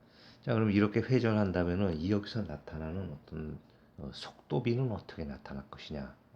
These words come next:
앞에서 설명했지만 속도비라는 것은 이와 같이 원동,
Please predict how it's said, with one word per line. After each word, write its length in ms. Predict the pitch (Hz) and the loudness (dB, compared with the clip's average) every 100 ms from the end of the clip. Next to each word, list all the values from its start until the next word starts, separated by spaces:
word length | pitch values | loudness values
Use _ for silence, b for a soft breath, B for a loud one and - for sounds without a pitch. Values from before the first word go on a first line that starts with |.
| - | -20
앞에서 300 | - 82 85 | -8 -6 -4
설명했지만 680 | 98 92 78 - 78 78 82 | -2 0 0 -2 -8 -8 -4
속도비라는 760 | - - - 98 73 78 71 | -4 -6 -8 -10 -6 -6 -4
것은 340 | 71 - 113 139 B B B B - | -6 -2 -2 -4 B B B B -8
이와 160 | 80 73 | -4 -4
같이 340 | - 98 113 - B B B B _ - - _ _ _ - - - - - | -6 -4 -6 -6 B B B B _ -20 -20 _ _ _ -20 -20 -20 -16 0
원동, 540 | 85 95 87 71 64 | 4 4 4 0 -4